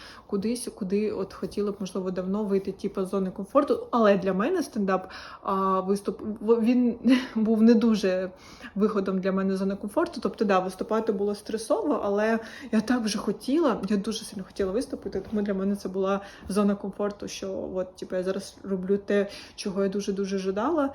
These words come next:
і супер класно. А ви, люди, які люблять оце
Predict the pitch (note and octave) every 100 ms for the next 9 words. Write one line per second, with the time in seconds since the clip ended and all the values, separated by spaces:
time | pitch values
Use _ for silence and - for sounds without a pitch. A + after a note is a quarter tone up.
0 | - - A3+ G#3+ A3 A3 - F#3 F#3+ F3+
1 | - F3+ F#3 - - - _ - - -
2 | - - - F#3+ A3 G#3 G#3 G#3 F#3+ -
3 | G3+ G3 F#3+ F#3+ F#3+ - F#3 F#3 F#3